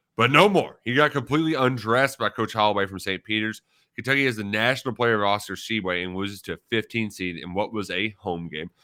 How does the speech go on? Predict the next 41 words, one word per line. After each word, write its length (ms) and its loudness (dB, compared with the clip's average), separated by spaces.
The 80 -10
crowd 240 6
in 60 0
Tampa 320 0
and 100 -2
Indy 320 0
were 120 -2
completely 800 -2
neutralized, 580 0
like, 220 2
barely 280 4
even 220 4
a 60 0
factor 400 2
because 180 -8
of 140 -6
how 260 2
poorly 320 0
they 160 -2
played. 300 -4
That 260 4
may 220 2
be 220 0
the 80 0
most 300 0
unbelievable 580 0
thing 200 -4
about 160 -2
all 180 -4
this. 220 -10
I'm 100 -6
usually 240 0
pretty 220 -4
good 240 0
at 80 -10
finding 280 -4
a 40 -10
positive 400 -2
angle 260 -4
to 120 -16
take, 320 -4